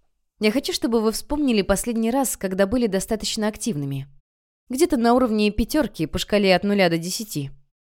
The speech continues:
Четвёрка или шестёрка тоже подойдут. Выберите воспоминания о том, как вы были активны,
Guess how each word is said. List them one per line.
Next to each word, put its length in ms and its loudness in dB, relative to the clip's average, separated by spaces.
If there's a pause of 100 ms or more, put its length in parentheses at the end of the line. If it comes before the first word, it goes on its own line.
(240)
Четвёрка 420 2
или 140 4
шестёрка 440 0
тоже 300 0
подойдут. 520 0 (680)
Выберите 420 2
воспоминания 720 2
о 60 -2
том, 260 0
как 200 -6
вы 80 0
были 180 2
активны, 580 2